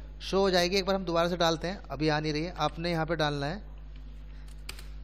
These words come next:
मैं इसका लिंक आपको नीचे दे दूंगा। यहाँ पे मैंने इग्नू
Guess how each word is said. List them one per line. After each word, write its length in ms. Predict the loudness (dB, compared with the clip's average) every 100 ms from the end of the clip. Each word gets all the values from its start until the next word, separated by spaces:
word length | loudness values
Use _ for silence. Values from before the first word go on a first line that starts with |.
| -12 -12 -12 -12 -12 -14 -14 -6 2
मैं 100 | 4
इसका 160 | 10
लिंक 240 | 10 10 8
आपको 220 | 8 4
नीचे 180 | 4 6
दे 120 | 6
दूंगा। 180 | 6 2
यहाँ 80 |
पे 300 | 2 -2 -2
मैंने 180 | 0 0
इग्नू 360 | 4 2 2